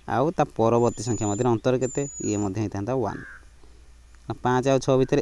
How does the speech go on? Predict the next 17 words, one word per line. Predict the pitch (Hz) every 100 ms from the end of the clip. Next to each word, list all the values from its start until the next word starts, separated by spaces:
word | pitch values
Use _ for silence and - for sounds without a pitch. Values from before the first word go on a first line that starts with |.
| -
ଏକ | 127 135
ଅନ୍ତର | 139 127 131
ରହୁଛି। | 127 123 131 - - - - -
ସେ | 123
କିନ୍ତୁ | 123 120
ଏଠାରେ | 127 131
କହିଛି | 123 127 170 180
ପୂର୍ବବର୍ତ୍ତୀ | - 123 120 139 135 139
ସଂଖ୍ୟା | 147 135 143 147 151 - -
ଆଉ | 113 190 311 - - -
ପରବର୍ତ୍ତୀ | 120 127 135 131 131
ସଂଖ୍ୟା | 131 131
ମଧ୍ୟରେ | 120 110 98
ଅନ୍ତର। | 87 - 85
ମାନେ, | 95
ପୂର୍ବବର୍ତ୍ତୀ | - 104 107 120 -
ସଂଖ୍ୟା | 123 107